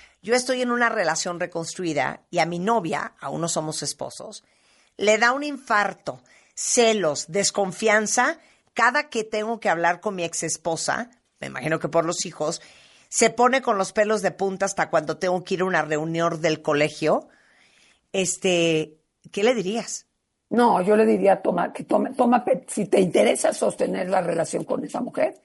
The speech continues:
Speaker 2: o vas a terapia y ponen límites claros y que ella lo trabaje también,
Speaker 1: Claro.
Speaker 2: o no va a funcionar.
Speaker 1: No va a funcionar.
Speaker 2: No va a funcionar. O sea,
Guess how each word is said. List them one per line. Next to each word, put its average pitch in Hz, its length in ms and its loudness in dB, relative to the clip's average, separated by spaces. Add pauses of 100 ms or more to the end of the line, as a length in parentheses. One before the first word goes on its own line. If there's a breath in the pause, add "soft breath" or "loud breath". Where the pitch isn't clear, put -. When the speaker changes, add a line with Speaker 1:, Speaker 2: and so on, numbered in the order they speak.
(400)
Speaker 2:
o 190 140 0
vas 302 280 2
a - 100 -2
terapia - 540 0
y 185 100 -2
ponen 214 500 -2
límites 190 500 -4
claros - 420 -2
y 190 120 0
que 214 200 4
ella 233 220 2
lo 196 180 -2
trabaje - 500 -4
también, - 380 -6
Speaker 1:
Claro. 151 340 -6
Speaker 2:
o 233 100 -4
no 277 140 2
va - 60 0
a 254 40 -2
funcionar. 214 600 -2
Speaker 1:
No 208 120 -2
va 226 80 0
a - 20 -4
funcionar. 151 360 -12
Speaker 2:
No 269 80 0
va 311 80 4
a - 40 4
funcionar. 269 640 2
O 202 60 -2
sea, 240 340 0